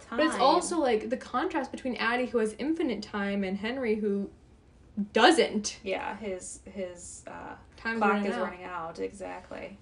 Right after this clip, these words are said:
Speaker 2: Also, like, the moment when, uh, she didn't have her ticket, and then, like, uh, Luke comes in and is like, "Oh, this is, like, da, da, da." I was, like,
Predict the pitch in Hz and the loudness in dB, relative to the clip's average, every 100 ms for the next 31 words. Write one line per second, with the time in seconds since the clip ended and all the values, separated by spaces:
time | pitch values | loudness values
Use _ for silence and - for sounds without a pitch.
0 | - - - - - - - - - - | -20 -20 -20 -20 -20 -20 -20 -20 -20 -20
1 | - - 233 233 - 254 240 220 208 - | -12 -2 0 0 0 2 2 2 0 -4
2 | - - - - - 254 233 214 226 269 | -18 -20 -20 -14 0 2 4 2 0 -2
3 | 247 226 233 226 220 208 208 208 202 196 | -4 -6 -4 0 2 2 2 0 -2 -2
4 | 190 214 247 240 233 214 208 - 208 226 | -4 -4 -4 -4 -2 -4 -4 -6 -6 -4
5 | 233 226 202 190 190 - - - - 208 | -4 -2 -2 -2 -8 -14 -20 -20 -6 -4
6 | 196 - 196 196 - - 208 202 196 190 | -2 -2 0 0 -2 -6 -2 0 0 -2
7 | 196 196 190 190 233 214 208 202 196 208 | -2 -2 -2 -2 -2 0 -2 -2 -4 -4
8 | 196 190 196 190 202 196 202 214 196 269 | -8 -6 -6 -4 -4 -4 -2 -2 -2 -8
9 | - - - - 240 359 370 349 285 | -14 -18 -4 4 6 6 6 6 4